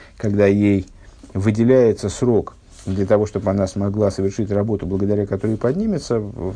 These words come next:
тогда возникает ситуация, когда человек может возгластвоваться над человеком, а именно, э, "Одам блиял", э, значит, "подлый человек", "шерема клипес веситра ахора",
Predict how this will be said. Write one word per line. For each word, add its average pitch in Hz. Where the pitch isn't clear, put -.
тогда 120
возникает 127
ситуация, 131
когда 104
человек 110
может 120
возгластвоваться 107
над 107
человеком, 113
а 98
именно, 95
э, 95
"Одам 107
блиял", 123
э, -
значит, -
"подлый 170
человек", 135
"шерема 107
клипес 120
веситра 98
ахора", 139